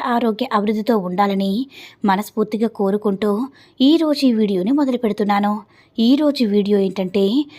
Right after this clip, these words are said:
రెండు లవంగాలతో, ఒక నిమ్మకాయతో మీకు నచ్చిన వారిని, మీరు కోరుకుంటున్న వారిని, మీరు ప్రాణంగా ప్రేమిస్తున్న వారిని ఒక్క గంటలో వశం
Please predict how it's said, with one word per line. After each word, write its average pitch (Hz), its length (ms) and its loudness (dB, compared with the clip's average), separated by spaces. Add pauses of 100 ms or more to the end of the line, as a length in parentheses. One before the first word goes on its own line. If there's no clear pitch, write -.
(200)
రెండు 240 360 4
లవంగాలతో, 202 840 0
ఒక 202 260 -2
నిమ్మకాయతో 196 760 -2
మీకు 202 260 -2
నచ్చిన 190 540 -4
వారిని, 190 540 -4 (320)
మీరు 262 240 6
కోరుకుంటున్న 226 760 0
వారిని, 190 380 0
మీరు 208 220 0
ప్రాణంగా 214 520 -2
ప్రేమిస్తున్న 196 600 -4
వారిని 190 480 -2 (360)
ఒక్క 196 360 -2
గంటలో 202 480 -2
వశం 190 300 -2